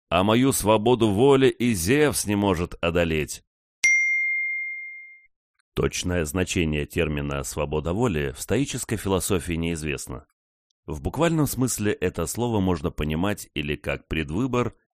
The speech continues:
или скорее как предпочтительный выбор. Его переводят по-разному:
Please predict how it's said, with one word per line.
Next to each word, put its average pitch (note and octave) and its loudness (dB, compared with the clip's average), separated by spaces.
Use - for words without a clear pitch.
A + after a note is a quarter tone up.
или D3+ -2
скорее F#2 0
как - -6
предпочтительный D2+ -6
выбор. C2+ -10
Его B2+ 2
переводят B2+ 2
по-разному: C#2+ -2